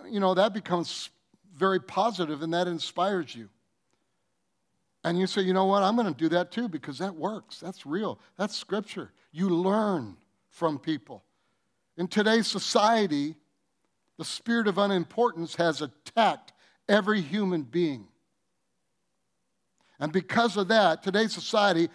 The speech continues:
does not want spiritual moms, does not want spiritual dads. And the only time they want that is if they have something for 'em. And Jesus is saying, "If you're gonna really be committed to me,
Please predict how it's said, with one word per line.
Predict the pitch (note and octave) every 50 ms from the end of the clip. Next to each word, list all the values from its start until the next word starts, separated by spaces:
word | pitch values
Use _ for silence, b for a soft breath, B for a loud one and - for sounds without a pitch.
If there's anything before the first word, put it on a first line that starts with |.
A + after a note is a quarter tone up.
| b b b
does | - G#3 F#3+ D#3
not | F#3+ G#3 A3 B3 B3 A#3+ B3+
want | B3+ C4 C4 B3 A#3 -
spiritual | - - - - G3+ G3 F#3 E3 - - E3 D#3+
moms, | D3+ D3 D3 C#3+ C#3 C#3+ D3 D#3 - b b b b b
does | - G#3 F#3+ D#3
not | G3 G#3+ G#3+ G#3+ A#3 A3+
want | G#3+ G#3+ G#3 G3 -
spiritual | - - - - G#3 G3 F#3 - - E3 D#3
dads. | B2+ D#3 E3 D#3+ C#3+ A2+ F#2 - _ - - - _ _ _ _ _ b b b b b b b
And | b D3+ F3
the | F#3+
only | A3 B3 B3+ A#3+
time | - - A#3 A#3+ A#3+ A#3+
they | A3 G#3+ G3+
want | F#3+ F#3+ A3+ B3+ C4 - -
that | F#3 F3 E3
is | F3+ E3+ -
if | F#3+ -
they | - G3 F#3+
have | F3 B3+ C#4 C#4 G3+
something | - - F3 D3 C3 - C#3 B2 A2
for | - - A#2+ A2 G#2 F#2
'em. | E2+ _ _ _ _ _ _ _ _ _ _ _ _ _ _ _ _ _ _ _ _ _ _ _ b b b b b b
And | D#3+ F3+ F#3 -
Jesus | G#3+ B3+ C#4+ B3 G#3 G#3+ G3 -
is | -
saying, | - C#4 C4+ B3 A3 F#3+ F3+ B B B B B
"If | G#3 G#3+ F#3+
you're | G#3+ C4+ D4+
gonna | D4 D#4 D4 C4+
really | B3+ C4+ C4+ C4
be | G3+ A#3+ A3+
committed | - - B3 B3 B3 C4+ B3+ B3+ F#3+
to | G#3+ A3
me, | A3 A#3 C4 A#3+ G#3+ G3 E3+